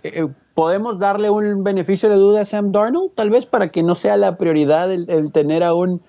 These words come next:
eh, mariscal de campo, ¿no? Pero yo también coincido en que tal vez si tuviera un juego terrestre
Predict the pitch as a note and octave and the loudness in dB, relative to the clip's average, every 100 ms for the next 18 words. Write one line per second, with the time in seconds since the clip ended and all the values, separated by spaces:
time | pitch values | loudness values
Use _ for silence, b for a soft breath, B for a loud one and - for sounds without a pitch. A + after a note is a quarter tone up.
0 | b b b D#3 C#3+ C#3 C#3+ C#3+ C3+ - | b b b 0 2 2 0 -2 -4 -2
1 | D#3+ D#3 D#3+ D3+ C#3+ A#2+ B2+ C#3 - C3 | 0 0 -2 -2 -2 -4 -6 -6 -4 0
2 | C3 B2+ C3 C3 C#3+ C#3 C#3+ C#3 C3+ C#3 | 2 2 0 0 0 0 0 -2 0 2
3 | C#3 C3+ C3+ A#2+ - B2+ C3 C3 C#3 C3 | 2 0 -2 -4 -4 -2 -2 -2 -2 0
4 | C3 C#3+ C#3 C#3+ C#3+ B2 C3+ - F#3+ | 2 0 0 -2 -2 -2 -2 -4 -4